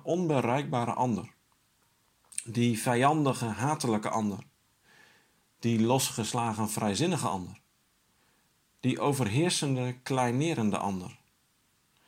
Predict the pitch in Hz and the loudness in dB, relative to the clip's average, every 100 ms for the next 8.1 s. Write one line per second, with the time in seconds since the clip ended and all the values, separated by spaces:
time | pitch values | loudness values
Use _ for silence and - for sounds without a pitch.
0 | _ - - 170 131 98 110 107 - 104 | _ -4 2 4 4 2 0 -4 -4 -6
1 | - 165 165 156 139 107 120 123 117 113 | -2 -4 -2 -2 0 0 2 0 -2 -4
2 | - _ - - 160 160 151 139 - - | -10 _ -20 -2 4 4 4 0 -6 -10
3 | _ - _ - - 147 135 - 131 117 | _ -20 _ -10 -2 0 2 2 0 0
4 | 113 113 - _ _ - 107 107 131 107 | -2 -6 -14 _ _ -6 -4 2 2 2
5 | 95 - _ _ _ _ _ _ _ _ | 0 -4 _ _ _ _ _ _ _ _
6 | _ _ _ - 92 135 120 101 - - | _ _ _ -2 2 4 4 2 -4 -8
7 | 107 101 - 107 123 165 - 87 - - | -6 -4 -2 2 2 2 0 -2 -8 -16